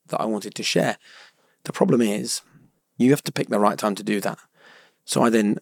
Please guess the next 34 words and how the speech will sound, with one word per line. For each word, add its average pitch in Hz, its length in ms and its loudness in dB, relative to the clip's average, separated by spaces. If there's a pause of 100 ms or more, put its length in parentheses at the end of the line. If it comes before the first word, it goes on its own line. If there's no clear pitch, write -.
had - 160 -2
that - 120 0
job 104 140 -2
in 98 80 0
F 95 120 -6
one. 107 100 2
I 104 40 2
had 127 160 -4
to - 80 -8
just 123 180 -8
make 110 160 -6
that 120 140 -10
successful - 580 -8
because - 260 -10
I 107 60 -6
just - 260 -8
bought - 160 -4
a - 220 -6
house. 123 460 -4 (720)
I - 60 -6
had 107 120 -8
to - 120 -8 (180)
make 113 220 -4
sure 131 100 -2
I - 40 -4
paid 101 120 -4
my 101 80 0
mortgage. 117 680 2
I 104 160 -4
was, 104 200 -4
like, - 160 -4
signing 104 380 0
one-year 104 340 2
contracts. - 720 -2